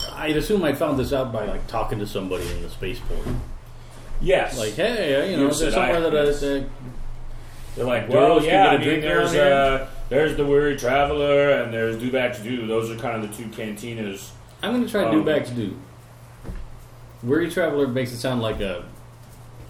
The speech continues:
Speaker 1: you know, the people from the spaceport go there all the time.
Speaker 2: Okay.
Speaker 1: I'm looking for more like the seedy underbelly of the city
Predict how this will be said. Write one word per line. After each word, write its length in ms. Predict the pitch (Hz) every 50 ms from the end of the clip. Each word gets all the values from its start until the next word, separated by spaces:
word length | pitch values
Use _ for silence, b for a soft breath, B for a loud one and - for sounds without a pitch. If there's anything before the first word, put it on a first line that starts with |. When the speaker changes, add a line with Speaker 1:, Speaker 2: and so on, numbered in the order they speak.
| - - - - - - - - - -
Speaker 1:
you 80 | 113 98
know, 80 | 90 87 - - - -
the 180 | 98 87 82 - -
people 240 | - 123 120 113 101
from 160 | 98 101 104
the 80 | 98 95
spaceport 580 | - - 127 117 117 - - 107 98 - -
go 160 | 98 98 92
there 260 | 87 85 85 82 80 80
all 140 | 80 82 82 82
the 20 | - 90
time. 100 | 87 -
Speaker 2:
Okay. 160 | - 123 117 107
Speaker 1:
I'm 140 | 113 120
looking 200 | 123 120 120 117
for 140 | 104 117 113
more 200 | 107 110 107 107
like 240 | 101 98 95 87 -
the 140 | - - - - - - - - - - - - - - - - - -
seedy 340 | - - - 120 117 110 113
underbelly 640 | 107 113 110 107 104 101 95 107 101 98 101 98 95
of 100 | 90 85
the 80 | 95
city 380 | - - 120 107 90 85 80